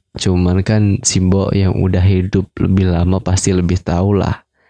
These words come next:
em, apa yang harus dipersiapkan sebelum ataupun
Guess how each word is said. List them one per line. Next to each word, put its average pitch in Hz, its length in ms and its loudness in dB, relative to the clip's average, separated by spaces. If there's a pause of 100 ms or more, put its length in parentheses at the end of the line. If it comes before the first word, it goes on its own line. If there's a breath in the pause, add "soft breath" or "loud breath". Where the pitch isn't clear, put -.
(300)
em, 95 560 -2
apa 92 240 -4
yang 92 240 2
harus 95 80 -2
dipersiapkan 92 720 -2
sebelum 92 960 0 (420)
ataupun 90 1040 -2